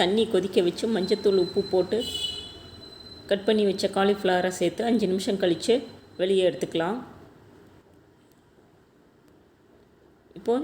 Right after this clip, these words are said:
சின்ன சின்னதா கட் பண்ணிக்கலாம் தேவைப்படுற சைஸ்க்கு. ஒரு பாத்திரத்துல இஞ்சி பூண்டு, மிளகாய்த்தூள், கரம் மசாலா தூள், காஷ்மீரி சில்லி பவுடர், அரிசி மாவு, கடலை மாவு,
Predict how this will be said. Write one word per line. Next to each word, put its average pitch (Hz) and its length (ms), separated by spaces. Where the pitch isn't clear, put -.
சின்ன 233 240
சின்னதா 208 300
கட் 196 180
பண்ணிக்கலாம் 175 480
தேவைப்படுற 180 500
சைஸ்க்கு. 170 380
ஒரு 196 180
பாத்திரத்துல 214 540
இஞ்சி 202 260
பூண்டு, 190 320
மிளகாய்த்தூள், 208 580
கரம் 196 220
மசாலா 196 360
தூள், 240 180
காஷ்மீரி 190 460
சில்லி 190 240
பவுடர், 180 340
அரிசி 233 400
மாவு, 190 340
கடலை 208 300
மாவு, 196 340